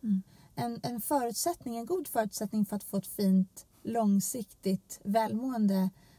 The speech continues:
Speaker 2: samarbete,
Speaker 1: Mm.
Speaker 2: det är att man har tilliten
Speaker 1: Mm.
Speaker 2: till varandra. Att man bär lika många hinkar vatten.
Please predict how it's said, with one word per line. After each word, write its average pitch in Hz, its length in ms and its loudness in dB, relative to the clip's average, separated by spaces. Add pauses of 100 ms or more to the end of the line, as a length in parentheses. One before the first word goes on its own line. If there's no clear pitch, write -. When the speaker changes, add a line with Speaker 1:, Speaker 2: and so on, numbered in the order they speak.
Speaker 2:
samarbete, 214 760 -2
Speaker 1:
Mm. 196 260 2
Speaker 2:
det 220 200 -2
är 196 40 4
att 190 100 -4
man 202 180 2
har 202 540 0 (340)
tilliten 240 640 -6 (160)
Speaker 1:
Mm. 196 120 0 (300)
Speaker 2:
till 202 140 -2
varandra. 190 500 -2 (760)
Att - 140 -8
man 233 180 0
bär 208 240 2
lika 202 340 0
många 190 260 6
hinkar 196 320 4
vatten. - 500 -6